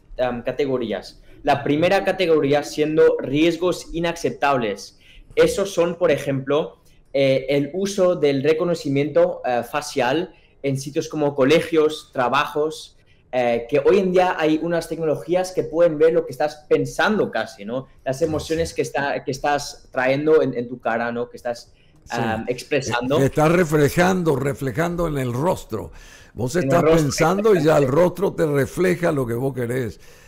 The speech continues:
Speaker 2: O sea, para, para una persona que está cerca tuyo ya sabe qué estás queriendo, ese tipo de cosas, ¿verdad?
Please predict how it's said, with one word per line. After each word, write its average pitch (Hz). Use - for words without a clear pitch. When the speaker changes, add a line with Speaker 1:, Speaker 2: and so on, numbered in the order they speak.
Speaker 2:
O -
sea, 123
para, 101
para -
una 113
persona 151
que 160
está 139
cerca 143
tuyo 156
ya 147
sabe 135
qué 104
estás 123
queriendo, 113
ese 107
tipo 110
de 120
cosas, 98
¿verdad? 117